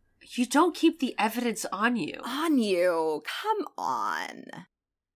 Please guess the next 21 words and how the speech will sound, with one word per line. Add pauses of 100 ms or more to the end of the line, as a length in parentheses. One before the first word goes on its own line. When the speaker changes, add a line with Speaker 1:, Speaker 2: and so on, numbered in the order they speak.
(320)
Speaker 2:
After
knocking
and
receiving
no
response, (160)
police
forced
entry
by
breaking
the
front
window. (600)
Inside,
the
apartment
was
messy (100)
and
cluttered.